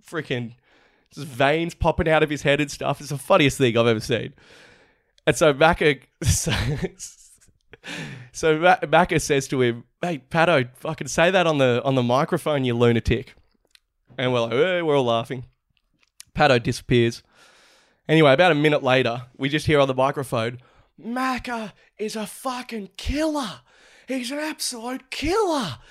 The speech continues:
Someone put a leash on him." <laughs> 'Cause there was, like, he took the D J's mic. Oh, it was so funny. And then, like, thirty seconds later, Pato's getting escorted out by, like, three <laughs> security guards.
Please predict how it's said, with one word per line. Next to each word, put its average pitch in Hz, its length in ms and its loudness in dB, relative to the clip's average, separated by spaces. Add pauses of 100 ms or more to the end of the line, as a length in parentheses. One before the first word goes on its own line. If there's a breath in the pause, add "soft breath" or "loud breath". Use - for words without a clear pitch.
(280 loud breath)
Someone 285 440 0
put 262 180 0
a 240 60 0
leash 277 540 0
on 233 160 0
him." 165 280 -2
<laughs> - 1300 -8
'Cause 156 200 0
there 170 120 6
was, 170 140 4
like, 139 320 0
he 147 480 -2
took - 220 -2
the 147 80 4
D 139 260 2
J's 131 320 2
mic. 120 400 -2 (240)
Oh, 143 160 8
it 127 120 2
was 131 160 0
so 147 400 0
funny. 123 440 -2 (560 loud breath)
And 151 160 4
then, 180 100 0
like, 156 220 4
thirty 175 280 -2
seconds 147 440 -2
later, 139 260 0
Pato's 143 400 2
getting 135 240 0
escorted 127 480 2
out 123 200 2
by, 127 100 4
like, 120 180 2
three 143 260 0
<laughs> 135 120 -4
security 180 440 0
guards. - 580 -4